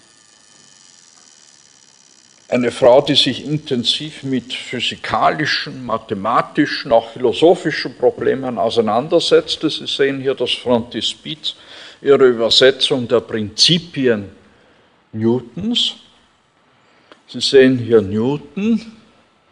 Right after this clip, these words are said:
ja, mit einer Himmelskugel thro-, thronend. Neben ihm, das soll wohl die Émilie du Châtelet sein, als Muse und, und der angebliche Verfasser,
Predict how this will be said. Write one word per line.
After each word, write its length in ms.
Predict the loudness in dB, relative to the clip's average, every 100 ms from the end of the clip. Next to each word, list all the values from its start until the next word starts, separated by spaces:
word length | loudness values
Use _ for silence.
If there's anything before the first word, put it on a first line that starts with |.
| _ -20
ja, 80 | -18 -18 -20
mit 220 | -18 -16
einer 220 | -14 -2
Himmelskugel 1120 | 4 4 4 4 2 0 -2 -4 -2 -2 -4
thro-, 400 | -4 2 2 2
thronend. 1120 | -6 -2 4 8 8 6 0 -8 -12 -12 -14 -16 _ _ -20 -20 _ -20 -20 _ _ _ _ _ _ _ -20 _ 2
Neben 500 | 6 6 2 -6 -4
ihm, 460 | -2 -2 -2 -2 -6 -14 -20 _ _ -20
das 160 | -8 -2
soll 420 | 2 4 2 0
wohl 320 | 0 0 0 -4 -14 -12
die 120 | -6
Émilie 420 | -4 -4 -4 -8
du 120 | -10
Châtelet 920 | -6 2 2 2 -4 -2 2 4 4 0 -10 -6
sein, 560 | 2 4 4 -2 -6 -4
als 360 | 0 2 2
Muse 960 | 0 -4 -2 0 0 4 6 6 2 -6 -20 _ _ _ _ -20 _ _ _ _ _ _ _ _ _ _ _
und, 240 | -18 -16
und 200 | -20 -2
der 140 | 0 2
angebliche 840 | 0 0 2 2 2 -8 -6 -8
Verfasser, 840 | -6 -10 -6 -2 2 4 4 2